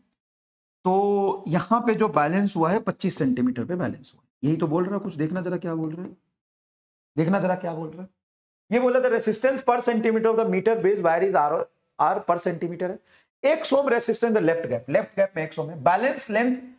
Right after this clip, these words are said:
from the left end is forty centimeter, यहां से forty सेंटीमीटर है,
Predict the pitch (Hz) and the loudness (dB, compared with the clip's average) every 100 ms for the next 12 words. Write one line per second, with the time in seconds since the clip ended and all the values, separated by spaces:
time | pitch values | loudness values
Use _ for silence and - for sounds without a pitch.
0 | _ _ _ _ 233 277 311 247 220 269 | _ _ _ _ 0 2 2 0 2 0
1 | - 233 220 254 214 208 202 170 139 127 | -2 0 2 2 0 0 -2 -2 -2 -4
2 | 131 156 196 226 233 185 233 220 208 202 | -2 0 0 0 -2 -2 -4 -2 -2 -2
3 | 202 202 214 | -4 -6 -10